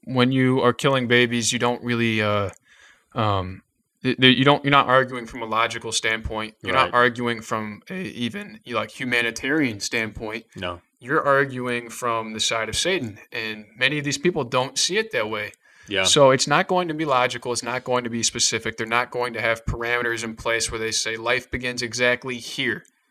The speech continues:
Speaker 2: Yeah.
Speaker 1: And that'd be a weird thing to assume. Like, you're assuming every baby
Speaker 2: Well
Speaker 1: develops as fast as every other baby exactly.
Speaker 2: I mean, I'd say at least have a standard, because what, what's funny is I've gotten people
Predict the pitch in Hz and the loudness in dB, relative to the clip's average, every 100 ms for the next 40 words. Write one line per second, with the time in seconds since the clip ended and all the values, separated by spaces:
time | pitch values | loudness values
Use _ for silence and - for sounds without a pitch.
0 | _ 104 87 - 131 127 156 156 131 143 | _ -2 -2 -2 -2 0 2 2 2 0
1 | 143 139 135 120 - 170 127 113 135 123 | -2 -4 -4 0 0 0 -2 -4 0 0
2 | 156 135 127 139 139 120 127 139 120 127 | 0 -4 -4 -4 -2 2 2 0 0 2
3 | 127 - 123 - 127 123 127 - 123 123 | 4 2 -4 0 0 2 -2 -2 -4 -2
4 | 117 117 110 113 113 107 120 113 104 98 | -2 -2 0 0 0 -2 0 0 -2 -14
5 | - 127 123 120 123 110 120 117 - 143 | -6 -2 0 -2 -4 -2 -2 -2 -2 0
6 | 123 104 98 98 98 135 175 120 - - | -2 -4 -8 -10 -6 -4 -2 -2 -6 -8
7 | - - - 107 90 90 - - 117 127 | -16 -14 -8 -6 -6 -6 -6 -4 -4 -4
8 | 98 82 82 - 101 98 92 85 - - | -6 -12 -16 -14 -8 -4 -4 -6 -10 -14
9 | _ _ - 107 120 113 107 - 117 110 | _ _ -6 -6 0 0 0 -2 2 2
10 | 101 98 107 107 113 98 95 104 - 95 | 2 2 0 2 2 0 -2 -6 -4 -6